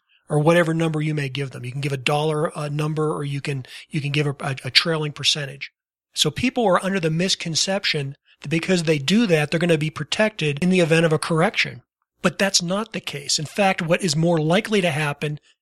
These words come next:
is that you're gonna be involved in a flash crash that took place on that Monday. And that's what occurs when not only your order, but everybody else's order gets executed because some fear and some panic has set in,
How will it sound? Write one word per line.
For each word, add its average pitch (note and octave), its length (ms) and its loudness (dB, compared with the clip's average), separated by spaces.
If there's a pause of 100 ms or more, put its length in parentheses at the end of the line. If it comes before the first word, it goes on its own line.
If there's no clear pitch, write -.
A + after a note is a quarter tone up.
(220)
is E3 100 0
that D#3+ 180 2
you're F#3 100 4
gonna F3+ 180 -2
be D#3+ 120 -2
involved D#3+ 400 0
in D#3 80 -4
a C#3 60 -6
flash A3+ 440 0
crash D#3 440 -2 (240)
that E3 140 -6
took - 200 -4
place A#3+ 400 -2
on D#3+ 120 -2
that C#3+ 180 -4
Monday. C3+ 600 -6 (300)
And D#3+ 220 0
that's G#3+ 300 2
what F3 120 2
occurs E3+ 460 -2
when D#3+ 120 2
not D#3+ 180 4
only D#3 180 2
your A#3+ 320 2
order, D#3+ 320 4
but D3 240 0
everybody G#3 560 -2
else's A3 400 0
order F3 300 -2
gets D3 280 -6
executed D3+ 800 -4 (460)
because E3+ 260 2
some D3 160 2
fear F3+ 340 -2
and A3 120 -2
some - 140 0
panic A#3 420 -2
has D#3+ 120 -2
set D#3+ 300 0
in, C3+ 320 -4